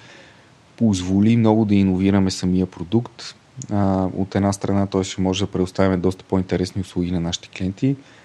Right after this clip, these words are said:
А, кредитната карта е само един пример за нашите европейски клиенти. От друга страна, а, ще има доста благоприятно влияние върху, а,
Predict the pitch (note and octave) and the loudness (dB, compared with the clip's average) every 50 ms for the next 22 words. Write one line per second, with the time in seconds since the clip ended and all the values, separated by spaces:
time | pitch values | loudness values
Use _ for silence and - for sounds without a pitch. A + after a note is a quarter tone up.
0 | - - - - - F#2 F#2 F2+ - G2+ G2 F#2+ - G2 F#2 - - - - F2+ | -20 -20 -10 -4 -2 -2 -2 0 2 2 2 4 2 0 -2 -2 -2 -2 -2 -2
1 | F2 - F#2+ F2+ - - G2 F#2 F#2 F#2 F2+ F2+ F2+ F2+ - - F#2 F2+ E2 E2 | 0 0 0 0 0 0 2 2 4 2 2 2 0 0 0 -2 -2 -2 -2 -2
2 | E2 - - - - F2 E2 E2+ E2 E2+ E2 E2 D#2+ D#2+ D#2 D2+ D#2+ F2 E2+ F2 | -4 -6 -10 -16 -18 -14 -10 -8 -6 -4 -4 -4 -4 -4 -6 -8 -8 -8 -8 -8
3 | - - - F2+ E2+ E2+ F2 - - F2+ E2+ - - - - - F2 F#2+ G#2 - | -8 -4 -4 -4 -4 -4 -6 -4 -4 -4 -4 -4 -8 -10 -6 -4 -2 -2 -2 -2
4 | D3 D#3 D3+ - - - - - - - - - A2 G#2 G#2+ A#2 A#2+ A#2+ A#2 - | -2 -2 -2 -4 -12 -20 -20 -18 -18 -14 -4 -2 0 0 2 2 2 2 2 0
5 | - G#2+ G2+ G2 F#2+ G2 G#2 A2+ A#2+ B2+ B2+ C3 C#3 C#3 C3 B2 G#2+ G2+ G2+ G2+ | 0 0 0 2 2 4 4 4 2 0 -2 -6 -10 -12 -6 -2 0 2 2 2
6 | G2+ G2+ - - G#2+ A2 G#2 F#2+ G2 G2+ G2+ - - G#2+ G#2 G2+ G2 F#2+ F2+ G2+ | 0 -2 -2 -2 -2 -2 0 0 0 0 0 0 -2 2 2 4 4 2 2 2
7 | F#2+ F#2+ G2 - G#2 G2 F#2+ F#2+ F#2 F#2 F#2 F2+ F2+ F#2 F#2+ G2+ G#2+ G2+ F#2 F#2 | 2 2 2 2 0 0 0 0 0 -2 -2 -2 0 0 0 0 0 0 -2 -2
8 | - - - F#2+ G2 G2+ G2+ G2+ G2+ G2+ G#2+ - - | -4 -4 -4 -2 0 0 2 0 0 -2 -4 -4 -4